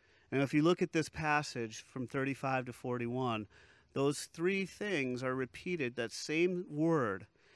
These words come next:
And I'm gonna add a fourth point in there, that when you put all these three things together, it spells out a mega or a great Savior. So we have a great storm, we have a great calm,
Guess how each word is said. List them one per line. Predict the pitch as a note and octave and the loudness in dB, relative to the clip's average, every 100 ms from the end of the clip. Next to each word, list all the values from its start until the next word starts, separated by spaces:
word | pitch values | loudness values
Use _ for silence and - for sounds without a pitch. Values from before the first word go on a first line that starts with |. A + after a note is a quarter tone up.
| - - | -20 -2
And | D3+ | 2
I'm | G#3 | 4
gonna | A3+ | 6
add | G3 F3+ | 6 4
a | |
fourth | - - F#3+ F#3+ F#3 - | 0 2 4 6 2 -4
point | - C3 A2+ A#2+ | -4 -2 -2 -4
in | A2+ | -4
there, | A#2+ D3+ F3+ F#3 - _ _ _ _ _ _ _ | 0 0 0 -2 -8 _ _ _ _ _ _ _
that | B2+ | -2
when | C#3+ D3+ | 6 6
you | |
put | C#3 - G#3 | 8 8 10
all | F#3+ F#3 | 8 6
these | F#3+ - | 2 0
three | - F3+ | 2 2
things | F3 F#3 F3+ - | 2 0 0 -2
together, | E3 E3+ D#3+ C#3 C3+ C3 - _ _ _ - _ _ | 0 2 2 2 0 -4 -10 _ _ _ -20 _ _
it | - B2+ | -8 -8
spells | - D#3+ D#3 C#3+ | 2 4 6 4
out | D#3 D#3 C#3 - - - | 4 6 4 0 -14 -4
a | C3 B2 A2 - - - | 0 0 -2 -10 -20 -10
mega | B2 C#3+ D#3+ D3 | -2 2 2 2
or | B2 B2+ B2 | 0 0 0
a | A#2 | -2
great | A2 - B2 A#2+ C#3 C#3+ - - _ _ _ | -6 -8 -6 -2 2 2 0 -8 _ _ _
Savior. | - B2 A2+ G#2+ F#2 F#2+ - _ _ _ _ _ | -8 -2 0 -2 -6 -8 -18 _ _ _ _ _
So | C3+ | 0
we | C3+ D3 | 4 4
have | D#3+ D#3 C#3 B2 A#2 - - _ | 4 4 6 4 0 -8 -16 _
a | B2+ | -10
great | A#2 C3 D3 E3+ F#3 - | -6 0 6 6 6 0
storm, | - - D3 C#3+ B2+ G#2+ A2 | -10 0 4 6 4 0 -2
we | C#3+ | -2
have | C#3 C3 B2+ | 4 4 4
a | C3 | 0
great | C3 B2+ C#3+ E3+ - - | -2 2 6 4 2 -6
calm, | - C#3+ A#2+ G#2+ G#2+ | 0 2 2 0 -4